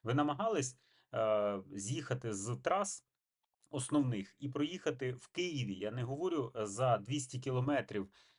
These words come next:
від столиці, чи там від п'ятдесят кілометрів від столиці. От просто з'їхати з траси і проїхати якимись невеличкими дорогами. А на окружній давно були, там до сих пір розмітки немає. Розмітки немає на деяких, е, е,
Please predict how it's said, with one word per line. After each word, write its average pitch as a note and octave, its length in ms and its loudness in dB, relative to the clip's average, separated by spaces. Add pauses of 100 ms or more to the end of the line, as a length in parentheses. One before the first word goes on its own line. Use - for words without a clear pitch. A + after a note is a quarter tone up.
(140)
від B2 400 -4
столиці, G2+ 600 -4 (120)
чи A2 140 -6
там A2 160 0
від G2+ 160 -10
п'ятдесят B2 420 -2
кілометрів G2+ 460 -4
від G2 80 -4
столиці. G2+ 380 -6
От C#3+ 140 -4
просто F#3 400 -2
з'їхати A2+ 600 -4 (220)
з - 120 -10
траси F#3+ 440 0
і A2+ 80 -6
проїхати C#3 500 -4
якимись C#3 340 -4
невеличкими B2+ 580 -4
дорогами. G#2 540 -4 (360)
А B2 100 4
на D#3 100 4
окружній E3+ 640 -2
давно D3 380 0
були, A2 300 -4
там C3 320 2 (260)
до C3+ 100 -2
сих - 220 -8
пір F3 360 0 (280)
розмітки C3+ 640 2
немає. F#2 460 -6 (340)
Розмітки B2+ 640 0
немає A#2 480 0
на A2 100 -4
деяких, A2+ 600 -4
е, A2 40 -4
е, G2+ 360 0